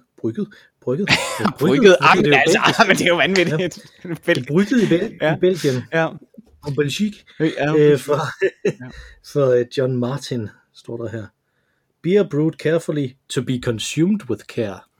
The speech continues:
Speaker 1: Den er også otte procent, øh,
Speaker 2: Ja.
Speaker 1: i det. Det er en triple blond. Men der er så gengæld kun treogtredive centiliter af den.
Speaker 2: Ja,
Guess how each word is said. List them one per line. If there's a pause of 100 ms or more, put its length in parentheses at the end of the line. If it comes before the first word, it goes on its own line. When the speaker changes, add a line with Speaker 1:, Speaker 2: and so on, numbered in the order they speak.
(280)
Speaker 1:
Den
er
også
otte
procent, (540)
øh,
Speaker 2:
Ja.
Speaker 1:
i
det.
Det
er
en
triple (360)
blond. (400)
Men
der
er
så
gengæld
kun
treogtredive
centiliter
af
den. (1000)
Speaker 2:
Ja,